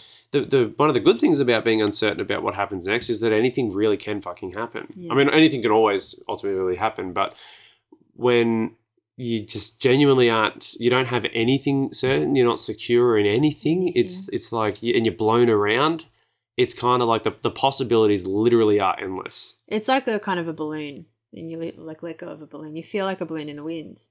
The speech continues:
Speaker 1: Mm.
Speaker 2: You
Speaker 1: Yeah.
Speaker 2: have, and you're just up there, and you're just try-, you're, yeah, try-, fighting against the wind. And then there's all these other stuff that's going on.
Speaker 1: And it's, it's all well
Speaker 2: And
Speaker 1: and
Speaker 2: you
Speaker 1: good and
Speaker 2: gotta pop.
Speaker 1: exciting. It's all well and good and exciting when
Speaker 2: Yeah.
Speaker 1: you're sort of new
Speaker 2: It's
Speaker 1: to
Speaker 2: like
Speaker 1: it, but then it
Speaker 2: lift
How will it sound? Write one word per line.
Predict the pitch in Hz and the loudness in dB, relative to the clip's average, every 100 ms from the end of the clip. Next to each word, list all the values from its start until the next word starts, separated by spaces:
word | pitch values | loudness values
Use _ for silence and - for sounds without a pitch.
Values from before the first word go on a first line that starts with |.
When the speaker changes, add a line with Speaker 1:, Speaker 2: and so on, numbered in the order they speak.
| - | -10
Speaker 1:
Mm. | 113 101 - _ | -8 -8 -10 _
Speaker 2:
You | 185 160 | -4 0
Speaker 1:
Yeah. | 117 - | 0 0
Speaker 2:
have, | - | -10
and | 170 | -10
you're | 170 | -8
just | 170 185 | -8 -6
up | 156 - | -8 -6
there, | 160 143 | -8 -8
and | 156 | -10
you're | 151 | -10
just | 156 160 - - - | -10 -10 -10 -14 -20
try-, | - - | -18 -14
you're, | - 170 151 | -8 -8 -8
yeah, | 185 202 | -6 -4
try-, | 180 - | -4 -12
fighting | - 185 170 175 | -6 -2 -2 -4
against | 165 160 - | -6 -8 -10
the | |
wind. | 185 202 208 202 - - - _ | -8 -6 -4 -8 -12 -20 -20 _
And | 175 170 | -8 -6
then | 170 | -6
there's | 160 160 | -6 -4
all | 165 | -2
these | 170 | -2
other | 180 170 | -4 -8
stuff | - 156 | -10 -14
that's | - - | -14 -16
going | - 160 | -12 -10
on. | 180 196 | -6 0
Speaker 1:
And | 139 131 | 2 2
it's, | 120 | 2
it's | 123 151 | 2 4
all | 151 | 6
well | 143 | 4
Speaker 2:
And | 127 | 4
Speaker 1:
and | 120 | 4
Speaker 2:
you | - | 4
Speaker 1:
good | |
and | 226 | 6
Speaker 2:
gotta | 214 | 6
pop. | - | 6
Speaker 1:
exciting. | 120 - 101 104 | 4 2 2 0
It's | 117 | 2
all | 151 | 4
well | 156 | 4
and | 139 | 4
good | 120 | 2
and | 113 | 0
exciting | 98 107 107 107 98 | -2 0 2 2 0
when | 98 | 0
Speaker 2:
Yeah. | 98 | 0
Speaker 1:
you're | 92 | -2
sort | 101 95 | -2 -4
of | 87 | -2
new | 107 | -2
Speaker 2:
It's | 131 - | 0 0
Speaker 1:
to | 98 | 0
Speaker 2:
like | 87 | 2
Speaker 1:
it, | |
but | 113 | 0
then | |
it | |
Speaker 2:
lift | 113 | 2